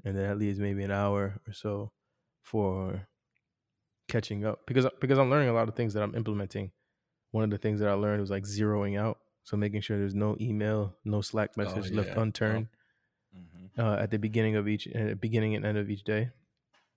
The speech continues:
Speaker 1: I usually do it in
Speaker 2: That's
Speaker 1: the beginning.
Speaker 2: hard
Speaker 1: At the
Speaker 2: work in
Speaker 1: end,
Speaker 2: itself, too. I mean, yeah, it can be
Speaker 1: to
Speaker 2: done,
Speaker 1: have that
Speaker 2: but
Speaker 1: consistency, yeah. And,
Speaker 2: Exactly.
Speaker 1: and then whatever messages I don't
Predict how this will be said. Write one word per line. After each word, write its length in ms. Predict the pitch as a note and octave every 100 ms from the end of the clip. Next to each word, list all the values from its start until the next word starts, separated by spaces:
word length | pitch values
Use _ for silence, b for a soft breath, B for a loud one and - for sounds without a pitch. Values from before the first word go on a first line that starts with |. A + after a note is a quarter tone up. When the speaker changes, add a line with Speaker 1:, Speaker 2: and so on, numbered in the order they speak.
| _
Speaker 1:
I 80 | B2
usually 200 | C#3 A#2
do 120 | G#2+
it 60 | G2+
in 40 |
Speaker 2:
That's 100 | G2
Speaker 1:
the 60 | G2+
beginning. 240 | C3 A#2
Speaker 2:
hard 0 |
Speaker 1:
At 80 | G2+
the 100 | A2+
Speaker 2:
work 60 | A2
in 60 |
Speaker 1:
end, 20 |
Speaker 2:
itself, 380 | G2 F2+ F#2+ F#2 -
too. 220 | G2+ G2 F2+ _
I 80 | -
mean, 280 | F#2+ F#2 E2 _ _
yeah, 100 | A1
it 220 | - F2
can 120 | - F#2+
be 100 | F2+
Speaker 1:
to 100 | F#2+
Speaker 2:
done, 20 | A#2
Speaker 1:
have 160 | A#2+
that 140 | A#2 G#2
Speaker 2:
but 0 |
Speaker 1:
consistency, 920 | G#2 - A2+ - G#2 - F#2 F2+ -
yeah. 460 | A#2+ G#2 G2 F#2 F#2 G#2+ E2 E2
And, 140 | A#2+
Speaker 2:
Exactly. 100 | A#2
Speaker 1:
and 120 | B2+ C3+
then 140 | B2+
whatever 280 | B2 B2+ A#2+
messages 500 | A#2 - G#2+ A2 G2+
I 120 | G#2
don't 340 | G2+ G#2+ G#2+